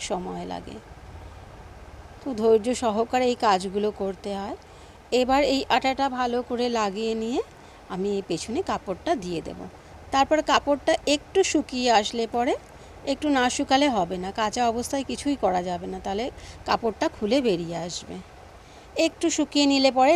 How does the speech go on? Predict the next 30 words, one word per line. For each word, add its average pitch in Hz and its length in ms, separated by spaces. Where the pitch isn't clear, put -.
জাম্পিং 214 460
রিং 214 180
দিয়ে 302 180
একটা 254 200
টপ 180 200
বসাবো, 160 440
কারণ 269 220
টপটা 277 440
দিলে 294 220
কী 302 160
হবে, 370 180
এটা 285 140
ঝুলবে, 262 500
দেখতে 247 300
ভালো 226 240
লাগে। 233 200
বেসটা 240 420
অনেক 277 240
বড় 240 260
হয়ে 277 220
গেছে 294 240
তো, 277 140
ওই 240 100
জন্য 277 140
এটা 277 240
টপ 262 240
সিস্টেমে 285 480
পরা 220 300
যাবে 185 280
না, 175 120